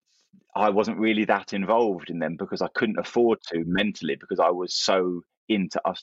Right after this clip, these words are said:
two. Um, and I think by now, the reason I sort of stepped away, it's not because I've made so much money, I'm so rich. In fact, uh, it's not the case. I know how much money I need to live, and I know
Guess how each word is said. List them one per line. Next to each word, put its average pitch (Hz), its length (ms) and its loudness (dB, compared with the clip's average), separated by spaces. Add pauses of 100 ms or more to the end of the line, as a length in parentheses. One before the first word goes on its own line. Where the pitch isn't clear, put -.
two. 220 140 -2 (680)
Um, 92 480 0 (300)
and 123 100 4
I 185 60 4
think - 300 -2 (840)
by 120 140 4
now, 135 260 4
the 107 100 0
reason 120 260 0
I 101 80 0
sort - 260 -8
of - 20 -10
stepped - 280 -4
away, 92 500 0 (300)
it's - 120 -10
not 143 200 2
because 113 180 -4
I've 104 160 0
made 98 260 0
so 110 400 0
much 95 240 -4
money, 104 260 -2
I'm 80 140 -4
so 98 240 -2
rich. 90 480 -2
In 90 160 -8
fact, 92 340 0
uh, 71 180 -4 (100)
it's - 160 -4
not 131 160 4
the - 80 -2
case. - 400 -4 (260)
I 107 140 0
know 113 440 2
how 98 160 -4
much 104 240 -4
money 95 220 -2
I 90 100 0
need 98 280 -2
to 82 80 -6
live, 85 340 2
and 92 100 2
I 92 100 2
know 92 340 4